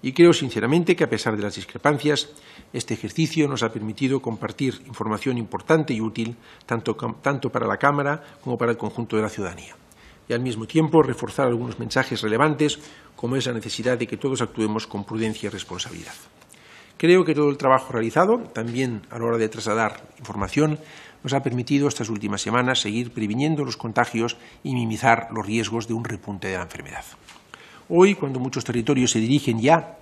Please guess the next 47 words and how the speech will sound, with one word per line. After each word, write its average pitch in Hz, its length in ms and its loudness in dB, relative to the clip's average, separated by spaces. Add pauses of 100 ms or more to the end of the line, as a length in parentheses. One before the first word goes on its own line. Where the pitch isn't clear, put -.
hacia 113 200 -6
la 104 100 0
fase - 260 -4
tres 185 440 4 (240)
y - 60 -6
se 123 140 -2
vislumbra 123 440 2
la 113 80 2
nueva 120 200 2
normalidad, 107 600 2 (380)
debemos 135 380 4
seguir 117 240 -2
manteniendo 101 720 -4
todas 98 180 -6
las 82 140 -2
cautelas. - 540 -10 (520)
La 117 80 0
nueva 135 180 2
normalidad 123 600 4
no 147 140 2
significa 139 460 0
otra 120 180 -2
cosa 147 400 2 (280)
que - 100 0
aprender 135 320 4
a 160 60 6
convivir 131 360 0
en 127 100 0
nuestro 123 260 -4
día 135 140 2
a 131 40 4
día 135 140 2
con 127 140 -2
el 113 80 -2
virus, 107 460 -4
adoptando 135 540 0
todas 170 200 4
las 151 120 4
medidas 120 280 0
de 151 80 -4
prevención 117 580 -2 (300)
hasta 113 260 -6
que 117 100 -2
no 139 100 -2
tengamos 123 400 -2
a 110 40 -4
disposición 143 680 -2